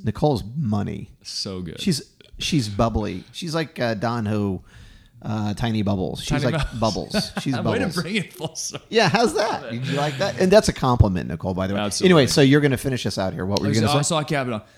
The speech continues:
Speaker 2: When I was, uh, in ra-, when I worked in radio, um, I had a boss, and we were negotiating something. And I told my friend Carter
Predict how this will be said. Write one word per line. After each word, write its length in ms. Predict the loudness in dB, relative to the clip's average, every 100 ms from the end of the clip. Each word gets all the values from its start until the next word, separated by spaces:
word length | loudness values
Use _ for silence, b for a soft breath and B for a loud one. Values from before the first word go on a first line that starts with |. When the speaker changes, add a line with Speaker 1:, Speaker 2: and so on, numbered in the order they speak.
| b
Speaker 2:
When 180 | -2 0
I 140 | 0
was, 300 | 0 0 -2
uh, 260 | -2 -2 -4
in 240 | -4 -4 -4
ra-, 80 | -4 -6
when 160 | -6
I 60 | -4
worked 280 | -4 -4 -4
in 100 | -2
radio, 600 | -2 0 -2 -4 -8 -14 b b b -8
um, 260 | -6 -4
I 80 | -4
had 160 | -4 -4
a 40 |
boss, 680 | -6 -6 -4 -2 -2 -2 -4
and 180 | -2 -2
we 100 | 0
were 400 | 0 0 -2 -6 _ -20
negotiating 1040 | -18 -8 -2 0 0 0 0 -2 -4 -4 -6
something. 600 | -6 -4 -6 -10 -12 -14 b b b _
And 200 | -6 -4
I 100 | -4
told 300 | -4 -2 -2
my 120 | -2
friend 640 | -4 -6 -4 -4 -4 -6 -10 -14
Carter 580 | -6 -4 -4 -6 -10